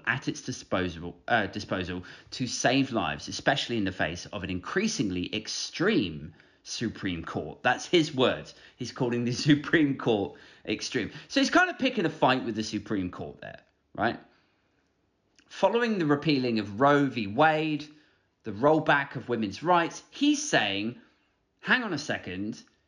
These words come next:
if the Supreme Court are gonna be all fucking Texas Taliban and, you know,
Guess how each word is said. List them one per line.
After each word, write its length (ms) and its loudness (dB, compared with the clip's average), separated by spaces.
if 160 -6
the 80 -2
Supreme 500 2
Court 360 2
are 40 -4
gonna 200 0
be 160 -2
all 100 -6
fucking 480 -6
Texas 460 -6
Taliban 760 -2
and, 200 -6
you 100 -10
know, 160 -10